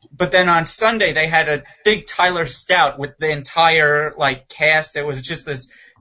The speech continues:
this amazingly detailed poster that just had, like, you could spend an hour and just each little area trying to see all the little details.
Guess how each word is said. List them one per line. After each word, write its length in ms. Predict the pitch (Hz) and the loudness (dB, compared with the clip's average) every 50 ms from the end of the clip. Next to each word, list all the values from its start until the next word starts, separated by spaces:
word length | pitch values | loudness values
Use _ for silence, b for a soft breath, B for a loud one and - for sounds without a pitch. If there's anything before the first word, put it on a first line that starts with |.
| _ _ | _ _
this 280 | 160 170 165 - - - - | -4 -4 -4 -4 -6 -2 0
amazingly 1040 | 190 180 180 180 190 196 202 196 185 190 196 190 180 175 170 170 165 156 147 139 127 | 0 0 2 2 2 2 2 2 0 0 -2 -2 -2 -4 -2 -2 -4 -4 -6 -8 -8
detailed 640 | 127 160 175 175 165 - - 180 165 160 156 - - | -6 -4 -4 -4 -6 -6 -2 0 2 2 2 0 -2
poster 360 | - 165 165 156 - - 147 | -4 -2 -2 -2 -2 -6 -8
that 160 | 131 131 135 131 | -6 -6 -8 -8
just 220 | - 156 131 - | -8 -12 -4 0
had, 180 | 156 143 139 135 | 2 2 2 2
like, 320 | 139 131 127 127 127 - B B B B B B | 0 0 -2 -2 -6 -14 B B B B B B
you 160 | 156 180 190 226 | -2 0 0 2
could 160 | 269 269 - | 2 0 0
spend 400 | - - - 226 214 202 196 190 | -2 -2 0 0 0 0 -2 -4
an 180 | - 190 180 | -2 -2 -2
hour 420 | 180 - 180 185 185 175 156 151 151 | 0 2 2 4 4 6 6 4 4
and 240 | 156 156 160 160 156 | 4 2 -2 -4 -2
just 260 | 131 185 185 - - _ _ _ _ _ _ | -2 -4 -4 -4 -10 _ _ _ _ _ _
each 260 | 220 208 196 - - | -14 -14 -14 -12 -4
little 220 | 196 202 190 180 165 | 2 2 2 2 2
area 640 | - 160 165 175 170 156 143 135 127 123 123 117 - _ | 0 2 2 4 4 2 2 2 0 0 -2 -4 -6 _
trying 400 | - - - 175 170 170 170 170 | -14 -4 -2 0 0 0 -2 -4
to 100 | - 165 - - - _ _ _ | -10 -12 -14 -14 -18 _ _ _
see 360 | - - - - 190 170 175 | -20 -20 -10 -8 -4 -4 -2
all 220 | - 165 160 160 | 0 0 0 0
the 100 | 147 147 | 0 -2
little 220 | 143 151 143 135 127 | -2 0 -2 -2 -2
details. 760 | 123 139 143 127 - 127 113 95 - - 113 - - - | -4 -6 -8 -8 -8 -8 -8 -8 -8 -12 -14 -16 -18 -20